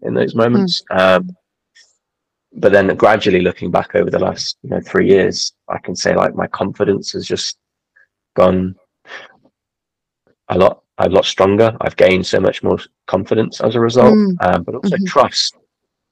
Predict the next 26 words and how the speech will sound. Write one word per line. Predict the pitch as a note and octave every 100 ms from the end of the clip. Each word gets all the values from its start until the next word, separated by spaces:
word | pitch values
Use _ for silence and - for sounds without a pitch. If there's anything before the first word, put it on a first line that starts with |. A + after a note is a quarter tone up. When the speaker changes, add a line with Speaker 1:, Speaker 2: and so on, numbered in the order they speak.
| -
Speaker 1:
I'm | G2 F#2
trusting, | - G#2+ - G#2+ F#2 F2+
and | F#2
I'm, | F2+ -
I'm | F#2
so | - G#2+
much | G2+ -
more | F#2+
calm | - G#2+ G2+ G2 F#2
and, | F#2 - _ _ _ _ _ -
um, | F#2 F2+ F2 F2+ F2+ _ _ -
at | - -
peace | A2 F#2+ -
with, | F#2 F2 - -
with, | - F#2
with | - G2
my | F#2+
life, | F#2 G2 F#2+ - -
because | - F#2+ F#2
I | F#2
know, | F#2+ F#2+
Speaker 2:
Mm-hmm. | F#2+ F#2 _ _ _ _ -
Speaker 1:
I |
know | G2+ G#2+
so | F#2+ G2 F#2+
strongly, | - A#2+ A2+ F#2+ F2 E2+